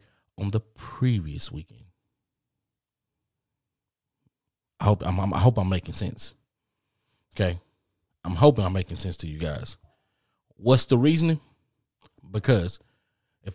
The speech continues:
you celebrate your birthday the weekend before your birthday, then what are you gonna do for your birthday? You got a whole weekend ahead of you to celebrate your birthday.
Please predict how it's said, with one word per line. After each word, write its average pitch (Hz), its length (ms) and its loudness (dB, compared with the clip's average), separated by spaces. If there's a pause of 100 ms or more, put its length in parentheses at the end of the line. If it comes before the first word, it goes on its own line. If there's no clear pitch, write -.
(120)
you 180 340 2
celebrate 113 500 0
your 107 100 0
birthday 95 420 -2 (480)
the 95 100 -6
weekend 113 380 0
before 113 280 0
your 92 140 0
birthday, 85 500 -2 (540)
then 107 160 0
what 104 140 6
are 95 40 2
you 90 120 -2
gonna 87 160 -4
do 90 120 -4
for 80 140 -10
your 82 80 -8
birthday? 85 420 -4 (960)
You 113 120 2
got 117 120 8
a 104 40 6
whole 117 260 6
weekend 95 540 0 (480)
ahead 101 260 4
of 92 60 0
you 87 240 -4 (340)
to 107 80 -4
celebrate 85 440 0
your 80 60 -6
birthday. 82 380 -2